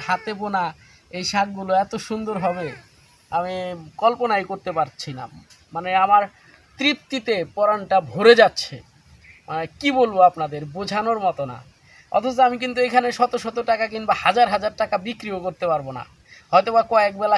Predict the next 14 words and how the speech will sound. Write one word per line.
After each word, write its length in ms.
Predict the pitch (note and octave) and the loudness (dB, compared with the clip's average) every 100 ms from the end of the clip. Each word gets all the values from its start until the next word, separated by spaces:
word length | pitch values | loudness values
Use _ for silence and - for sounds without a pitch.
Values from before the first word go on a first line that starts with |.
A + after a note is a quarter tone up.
| - | 0
খেতে 220 | A3 A#3 F#3 | -2 0 0
পারবো। 220 | C3+ A#2+ _ _ _ _ - _ - | -2 -6 _ _ _ _ -20 _ -6
অথচ 300 | G#3+ B3 C4 C4 C4 - _ _ - F3 G#3+ | -4 -2 4 4 4 -2 _ _ -14 -8 -4
এই 160 | A#3+ B3 A#3+ - G#3+ | -4 -4 -8 -4 -2
অল্প 220 | A#3 - A#3+ - | -2 -4 -8 -4
শাক, 280 | A3 G3+ D3 - _ - _ _ F3 | 2 2 2 -4 _ -20 _ _ -10
এই 100 | G#3+ - | -8 -4
শাক 200 | A3 G#3+ G#3 G3 | 2 4 4 2
আমি 120 | G#3 A3+ | -2 -6
যে 60 | A3 | -6
নিজের 260 | B3 B3 G#3+ D#3 | -4 -4 -4 -4
হাতে 200 | D#3 G#3 | -8 -10
বুনেছি, 400 | G#3 G3+ F#3 - B2+ - _ _ _ | -10 -10 -10 -10 -12 -14 _ _ _
এইটার 280 | F#3+ A3 B3+ | -8 0 2